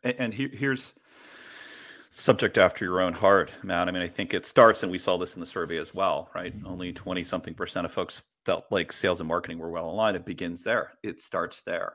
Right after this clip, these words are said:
Speaker 1: right?
Speaker 2: Mm-hmm.
Speaker 1: And, and that to me, if you, if you unpack that, there's a bunch, there's a bunch more in there, right? That's not in the survey, but I think we know from our experience as leaders for a long time, that misalignment is not just people and processes, it all could, also could be data.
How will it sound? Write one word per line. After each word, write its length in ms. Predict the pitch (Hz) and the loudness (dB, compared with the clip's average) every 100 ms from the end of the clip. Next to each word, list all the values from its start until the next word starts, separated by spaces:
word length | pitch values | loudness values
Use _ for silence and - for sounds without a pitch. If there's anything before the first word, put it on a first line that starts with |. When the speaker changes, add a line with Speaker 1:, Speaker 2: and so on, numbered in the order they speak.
| _ | _
Speaker 1:
right? 220 | - 92 - | -6 -4 -4
Speaker 2:
Mm-hmm. 140 | 113 | -4
Speaker 1:
And, 200 | 107 127 | -4 -2
and 260 | 110 101 - | -4 -4 -10
that 360 | 131 123 160 - | 2 8 10 8
to 120 | - | 0
me, 420 | 110 110 101 90 87 | 4 6 6 2 -2
if 180 | 120 - | -8 -8
you, 80 | - | -10
if 160 | 98 | -8
you 80 | 95 | -6
unpack 460 | 85 - 107 107 - | -6 2 6 6 6
that, 260 | 76 76 - _ - - - - _ _ | 0 0 -4 _ -20 -20 -20 -20 _ _
there's 160 | 120 107 | 0 0
a 80 | - | -2
bunch, 340 | 143 143 123 - | 6 8 8 4
there's 160 | - 104 | 0 0
a 80 | 90 _ | -2 _
bunch 280 | 143 135 113 | 10 10 6
more 220 | 95 92 | 2 4
in 220 | 87 98 95 | 2 2 4
there, 200 | 85 80 | 2 2
right? 200 | 90 87 | 2 2
That's 220 | 98 - | 0 8
not 200 | 143 127 | 8 10
in 60 | |
the 80 | 90 | 6
survey, 380 | - - 101 90 | 4 6 6 4
but 220 | 80 87 - | 2 -4 0
I 80 | 92 | 2
think 260 | 101 85 - _ | 2 -2 -8 _
we 240 | 113 110 113 | -2 6 10
know 160 | 101 | 8
from 160 | - 95 | 8 8
our 100 | 101 | 8
experience 540 | 95 - 90 87 85 | 8 0 0 0 0
as 300 | 78 85 - - | -8 -8 -14 -10
leaders 340 | 95 92 95 | -6 -6 -6
for 140 | - 50 | -10 -10
a 80 | 50 | -8
long 240 | 50 50 | -10 -12
time, 420 | - 69 80 92 - _ - - _ | -10 -6 -6 -8 -12 _ -20 -20 _
that 240 | 110 170 | 4 6
misalignment 640 | 147 - 123 127 127 98 78 _ | 6 6 6 8 8 6 4 _
is 160 | 113 101 | 0 2
not 160 | 107 87 | 2 2
just 180 | 85 | -4
people 280 | - 107 85 | -2 0 0
and 100 | 80 | 0
processes, 540 | - 113 127 78 - 107 | 4 4 4 -2 0 2
it 20 | |
all 120 | 151 | 2
could, 160 | - - | 0 0
also 220 | 135 - | 0 -2
could 100 | - | -10
be 100 | - | -12
data. 440 | - - - - | -8 -4 -4 -6